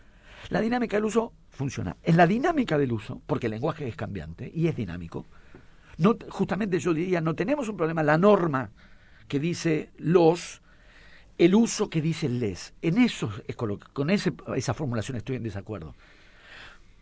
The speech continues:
El les no proviene del uso. Yo interrogaría, o he tratado de pensar,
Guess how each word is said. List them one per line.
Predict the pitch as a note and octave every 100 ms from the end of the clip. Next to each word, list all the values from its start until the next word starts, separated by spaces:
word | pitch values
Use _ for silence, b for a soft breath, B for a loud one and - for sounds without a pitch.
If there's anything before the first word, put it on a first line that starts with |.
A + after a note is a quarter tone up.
| B - -
El | - E3
les | A3+ B3+ -
no | D3+ A#3
proviene | A#3 G#3+ A#3+ A#3
del | D3+ A2
uso. | - - - - _ - _ B B B
Yo | - D#3
interrogaría, | G3+ A3 F#3+ G3 G#3+ G#3 F#3+ A#3
o | A3+ G2 -
he | G#2+
tratado | - G3 - -
de | -
pensar, | G3+ G3+ F#3